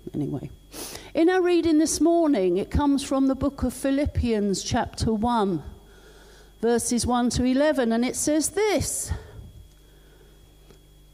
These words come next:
"Paul and Timothy, servants of Jesus Christ,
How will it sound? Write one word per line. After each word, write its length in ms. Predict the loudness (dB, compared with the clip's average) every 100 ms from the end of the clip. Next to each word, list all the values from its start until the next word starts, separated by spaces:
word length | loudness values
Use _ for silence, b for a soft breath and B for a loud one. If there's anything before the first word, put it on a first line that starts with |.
| -20 -18 B B B B B B -4
"Paul 260 | 2 4 4
and 140 | 4
Timothy, 600 | 4 2 2 2 0 2
servants 560 | 2 2 2 2 0 0
of 100 | -2
Jesus 460 | 0 0 0 -2 -2
Christ, 720 | 0 2 2 0 -4 -8 -10